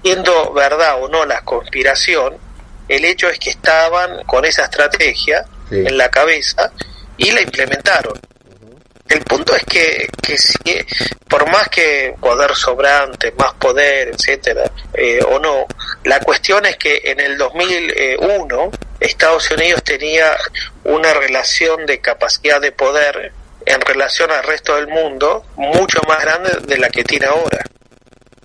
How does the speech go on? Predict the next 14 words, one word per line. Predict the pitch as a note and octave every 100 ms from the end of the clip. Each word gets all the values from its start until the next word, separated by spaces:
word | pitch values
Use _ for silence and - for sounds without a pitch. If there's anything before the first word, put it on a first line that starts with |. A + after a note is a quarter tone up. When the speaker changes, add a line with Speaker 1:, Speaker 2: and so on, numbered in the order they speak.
| - _ -
Speaker 1:
Entonces, | C3 C3 B2+ -
si | F#3
en | D#3+
el | D#3
dos | D#3 D#3
mil | F#3 G3
uno, | F#3+ - C#3
eh, | - - -
todo | E3 F3
ese | D#3 D#3
poder | D3+ D#3+ D#3+ C#3 - - - - -
no | D3
alcanzó | D#3 C#3+ - D3+ D3 - - F3+ D3+
para | B2 A#2 A2+ -